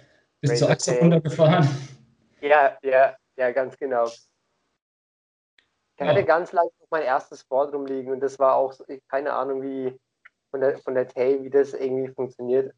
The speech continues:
Speaker 2: Also das war dann nur noch so ein kle-, ein paar Zentimeter, das war
Speaker 1: Das
Speaker 2: witzig,
Speaker 1: geht
Speaker 2: ey.
Speaker 1: heute nicht mehr. Also heute muss ich alle drei Wochen oder so ein neues Board aufschrauben, sonst krieg ich
Speaker 2: Ja.
Speaker 1: die Krise.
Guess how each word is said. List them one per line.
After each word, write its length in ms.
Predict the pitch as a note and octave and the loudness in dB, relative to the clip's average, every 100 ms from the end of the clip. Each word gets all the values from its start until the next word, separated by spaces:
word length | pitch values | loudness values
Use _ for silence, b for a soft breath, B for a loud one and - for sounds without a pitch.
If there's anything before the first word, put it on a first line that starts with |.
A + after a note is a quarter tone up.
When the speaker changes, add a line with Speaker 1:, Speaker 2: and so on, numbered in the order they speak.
| _ | _
Speaker 2:
Also 440 | - B2 A#2+ A#2+ | -14 -8 -4 0
das 160 | C3 B2 | 0 2
war 120 | D3 | 2
dann 160 | C#3 C#3 | 2 2
nur 120 | D3 | 4
noch 140 | D#3 C#3 | 2 2
so 120 | C#3 | 0
ein 120 | C#3 | -2
kle-, 220 | - B2+ | -2 -2
ein 80 | B2+ | 0
paar 200 | A#2 C#3 | 0 0
Zentimeter, 480 | C3+ C3+ C3 C3 B2+ | 2 -2 -2 -6 -4
das 140 | A#2+ - | -4 -6
war 140 | C3+ A#2+ | -8 -8
Speaker 1:
Das 100 | C3 | -12
Speaker 2:
witzig, 220 | - A2+ | -10 -2
Speaker 1:
geht 180 | C#3 C3+ | 0 2
Speaker 2:
ey. 40 | C#3 | 0
Speaker 1:
heute 200 | C3+ B2 | 0 -2
nicht 220 | B2 - | -4 -4
mehr. 140 | A2+ | -6
Also 220 | A#2 B2 | -6 -4
heute 220 | A#2 C3 C#3 | -2 0 2
muss 200 | C3+ C#3 | 2 2
ich 160 | C3+ | -2
alle 180 | G#2+ B2+ | -4 -4
drei 320 | B2 C3 B2 | -4 -2 -2
Wochen 220 | C3 C3+ | 0 0
oder 140 | C3+ B2+ | 0 -2
so 160 | - | 2
ein 60 | C#3+ | 2
neues 260 | C3 B2+ - | 4 0 -2
Board 240 | A#2+ B2 | -2 -2
aufschrauben, 500 | A2+ G#2+ - A#2 A#2 | -2 -6 -4 -4 -2
sonst 240 | A2+ A2 - | -4 -8 -8
krieg 180 | A#2+ | -6
ich 140 | B2+ A#2 | -6 -6
Speaker 2:
Ja. 80 | C#3 | -8
Speaker 1:
die 280 | - - - | -8 -16 -10
Krise. 480 | A#2+ A#2+ A2 G#2+ | -2 -2 -2 -6